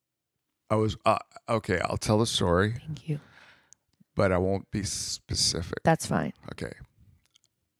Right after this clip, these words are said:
Speaker 1: I was playing with an artist.
Speaker 2: Great.
Speaker 1: It, in, in a concert.
Speaker 2: Okay.
Speaker 1: Two thousand,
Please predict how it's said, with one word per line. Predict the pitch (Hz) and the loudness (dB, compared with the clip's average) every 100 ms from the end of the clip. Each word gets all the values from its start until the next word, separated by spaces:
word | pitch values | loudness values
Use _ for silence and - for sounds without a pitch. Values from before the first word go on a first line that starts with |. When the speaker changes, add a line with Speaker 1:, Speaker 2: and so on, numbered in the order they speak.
| - | -2
Speaker 1:
I | 90 | 2
was | 90 - | 2 0
playing | - 107 110 | -2 0 2
with | 113 | 2
an | 123 | 2
artist. | 101 87 92 113 - - | 2 2 2 0 -4 -6
Speaker 2:
Great. | - 135 123 180 - - _ _ _ _ _ _ _ _ _ _ - | 2 2 4 0 -2 -8 _ _ _ _ _ _ _ _ _ _ -4
Speaker 1:
It, | 85 - _ _ - | -4 -6 _ _ -10
in, | 50 57 58 - | -8 -8 -10 -10
in | - 95 | -6 -6
a | |
concert. | - - 98 95 - 98 - _ _ - - | -4 -2 -2 0 -2 -4 -6 _ _ -8 -4
Speaker 2:
Okay. | - 135 131 185 - - | -2 0 0 -2 -6 -2
Speaker 1:
Two | 113 | 0
thousand, | 98 82 82 90 | 2 2 0 -6